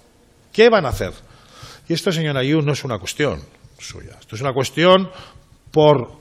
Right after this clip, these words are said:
lo que atañe al gobierno municipal, la importancia que tiene es de la totalidad del gobierno municipal de Sitges.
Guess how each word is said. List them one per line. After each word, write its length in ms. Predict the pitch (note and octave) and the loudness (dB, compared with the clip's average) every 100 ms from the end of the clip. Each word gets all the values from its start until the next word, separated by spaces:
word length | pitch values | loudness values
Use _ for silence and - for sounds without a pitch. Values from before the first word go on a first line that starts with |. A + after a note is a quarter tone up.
| - | -16
lo 220 | A#2+ A#2+ A#2 | -4 -4 -2
que 160 | B2+ A2+ | -2 -2
atañe 520 | G#2+ F#3+ G3 D3+ A2 | 4 4 4 2 -4
al 260 | G2+ F#2+ F#2+ | -6 -8 -8
gobierno 300 | G#2+ C3 B2 | -6 -6 -8
municipal, 340 | A2+ D3+ D#3 | -6 -2 -2
la 60 | G#2+ | -2
importancia 580 | G2 G2 C3+ D3 D3+ | -6 -8 -4 -4 -2
que 80 | C#3+ | -4
tiene 320 | C#3 D3+ F3+ - - - _ _ _ _ _ _ | -4 -6 -6 -10 -20 -20 _ _ _ _ _ _
es 520 | A2 D3 F#3 - - _ _ _ _ _ | -6 -2 -2 -4 -10 _ _ _ _ _
de 80 | G#2+ | -10
la 120 | G2+ F#2+ | -10 -10
totalidad 840 | G#2 G#2 F2 F#2+ C#3+ D3+ - _ _ | -10 -10 -10 -4 -4 -4 -12 _ _
del 160 | A2+ G2+ | -14 -12
gobierno 320 | G2 A#2 C#3 | -12 -10 -10
municipal 460 | A#2 G#2+ F2+ A#2 | -12 -14 -14 -14
de 80 | A2 | -14
Sitges. 480 | - F3 - - | -16 -18 -18 -20